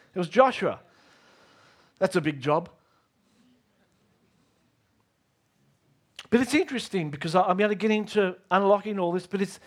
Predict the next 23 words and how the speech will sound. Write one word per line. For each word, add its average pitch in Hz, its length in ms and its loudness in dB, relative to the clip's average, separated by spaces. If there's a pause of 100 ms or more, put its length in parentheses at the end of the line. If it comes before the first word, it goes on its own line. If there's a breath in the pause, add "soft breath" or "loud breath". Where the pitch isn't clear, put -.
(280 soft breath)
before 247 320 4
I - 20 0
get 226 160 -2
into 208 220 -4
that, 214 160 0
it's - 240 -4
interesting 240 640 -2
that 202 160 -2
Joshua 180 520 -4
did 156 400 -8
that. 110 260 -10 (1400 loud breath)
Because 233 300 4
part 294 420 2
of 254 160 -2
you 226 180 0
being 208 300 -4
set - 340 0
free 214 280 -2
and 190 100 -4
coming 220 380 -2
into 214 260 -4
your 190 200 0
assignment, 160 800 -6